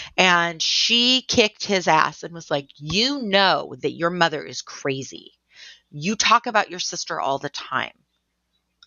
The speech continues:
Call her, call her now. Stop messing around and call her." And so he was like, so he's a truck driver, and he's like,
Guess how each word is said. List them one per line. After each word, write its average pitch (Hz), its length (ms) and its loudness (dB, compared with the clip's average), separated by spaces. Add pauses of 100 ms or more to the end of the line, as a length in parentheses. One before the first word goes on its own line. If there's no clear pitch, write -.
(140)
Call 226 440 4
her, - 180 -4 (120)
call 220 340 6
her 220 180 -10
now. 170 420 0 (300)
Stop - 460 4
messing 208 340 -2
around 165 400 0
and 180 160 -6
call 156 300 2
her." 143 240 -12 (760)
And 165 120 -16
so 180 100 -2
he 170 160 -2
was 170 160 -4
like, 160 220 2
so - 180 0
he's 233 240 -2
a - 40 -8
truck 190 200 0
driver, 139 320 -2
and 156 120 -14
he's 160 220 -14
like, 147 140 -6